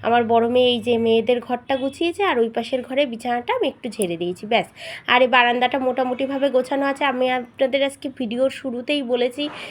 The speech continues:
বন্ধুরা যে, আহ, আজকে পয় পরিষ্কার, আহ, ঘর বাড়ি মানে গোছানো,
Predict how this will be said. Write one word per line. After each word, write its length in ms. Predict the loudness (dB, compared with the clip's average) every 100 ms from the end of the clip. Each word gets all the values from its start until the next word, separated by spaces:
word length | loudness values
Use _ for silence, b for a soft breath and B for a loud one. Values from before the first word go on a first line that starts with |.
| B
বন্ধুরা 480 | 2 2 4 4 4
যে, 320 | 4 4 4
আহ, 440 | 2 -10 -2 0 2
আজকে 300 | 0 -2 -4
পয় 240 | 0 0 2
পরিষ্কার, 560 | -2 -4 -4 0 2
আহ, 560 | 0 -4 -2 0 2 0 -2
ঘর 380 | 0 2 2 -2
বাড়ি 360 | 0 0 0
মানে 240 | -2 0 2
গোছানো, 480 | 0 0 -2 -4